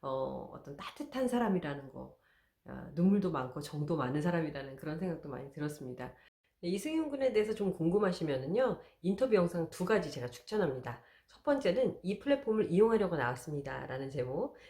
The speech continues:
그리고 두 번째는 "내 야망은 아무도 날 알아보지 못하는 거야."라는 그런 인터뷰가 있는데요. 네,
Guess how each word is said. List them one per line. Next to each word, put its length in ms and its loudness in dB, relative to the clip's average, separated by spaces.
그리고 160 -4
두 100 -2
번째는 600 2
"내 200 8
야망은 380 2
아무도 300 2
날 160 0
알아보지 420 0
못하는 380 2
거야."라는 680 -2
그런 180 -12
인터뷰가 400 -4
있는데요. 480 -4
네, 200 -10